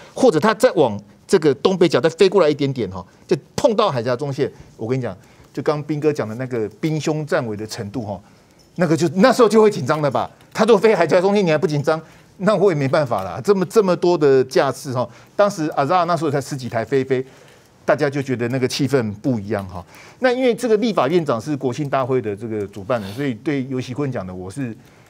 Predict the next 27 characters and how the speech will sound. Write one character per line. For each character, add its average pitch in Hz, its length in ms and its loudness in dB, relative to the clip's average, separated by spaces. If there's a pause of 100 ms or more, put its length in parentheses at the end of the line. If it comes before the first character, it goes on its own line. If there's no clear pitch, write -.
(120)
我 - 120 -8
是 170 140 -10 (380)
觉 151 140 0
得 147 100 0
这 170 140 2
所 139 120 0
谓 143 60 2
的 139 80 0
世 175 220 -4
界 151 160 0
加 147 200 -2
好 139 120 -2
友， 107 100 -2 (300)
我 160 100 -2
想 147 100 -2
告 151 120 -2
诉 165 100 -2
游 131 120 2
锡 120 120 -10
堃， 123 160 -4 (240)
这 190 160 2
不 139 140 -6
是 170 100 -6
在 160 160 0
上 143 320 -2
网 85 220 -14
啦， 78 180 -18